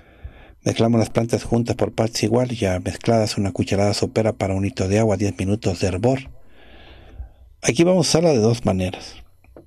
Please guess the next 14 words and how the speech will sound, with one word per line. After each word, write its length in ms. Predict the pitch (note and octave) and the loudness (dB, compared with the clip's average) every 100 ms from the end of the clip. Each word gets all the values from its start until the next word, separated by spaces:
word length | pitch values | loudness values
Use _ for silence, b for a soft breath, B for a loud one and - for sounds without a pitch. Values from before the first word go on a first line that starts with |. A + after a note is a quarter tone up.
| _ _ _ _ _ _ _ - - | _ _ _ _ _ _ _ -16 -2
El 120 | A#2 | 4
mismo 240 | C#3+ E3 | 4 4
té. 240 | C3+ D#3 - - B B B B B B B B B _ _ _ _ _ _ _ _ _ _ - | 0 -4 -8 -10 B B B B B B B B B _ _ _ _ _ _ _ _ _ _ -12
Entonces, 540 | - A2+ A#2 A2 - - | -2 0 2 0 0 -2
pues 180 | - G2+ | -2 0
vamos 220 | A2 G#2+ | 0 0
a 60 | A2+ | 0
tomarlo 340 | G#2 A2 A2 | 2 2 2
como 180 | - G#2+ | 2 2
agua 160 | A2 A2+ | 2 4
de 100 | C3 | 4
uso. 280 | D3+ - - - B B B _ _ _ _ _ | 2 -2 -6 -16 B B B _ _ _ _ _
Y 100 | C3 | 0
utilizamos 720 | A#2 C3 B2 - F3 E3 - | 2 2 2 0 0 -4 -8